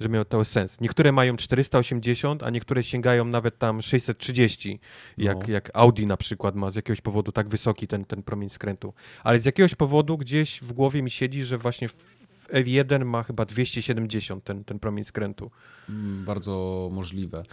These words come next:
Speaker 2: powiem ci
Speaker 1: sto osiemdziesiąt to musi być niesamowicie
Speaker 2: Czułe.
Speaker 1: twitchy, wiesz, c-,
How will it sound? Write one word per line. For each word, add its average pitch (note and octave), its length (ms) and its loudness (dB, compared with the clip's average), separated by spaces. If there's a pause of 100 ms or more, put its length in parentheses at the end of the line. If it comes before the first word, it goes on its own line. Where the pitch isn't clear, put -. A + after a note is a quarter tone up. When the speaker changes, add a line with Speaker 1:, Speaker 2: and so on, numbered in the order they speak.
(220)
Speaker 2:
powiem G#2+ 100 6
ci - 60 -2
Speaker 1:
sto D#3 140 12
osiemdziesiąt D3 720 6
to C3 80 2
musi C3 200 -2
być B2+ 160 -2
niesamowicie B2+ 920 4 (480)
Speaker 2:
Czułe. A2+ 180 -2
Speaker 1:
twitchy, C3+ 360 6
wiesz, A2 500 4
c-, C3+ 100 -8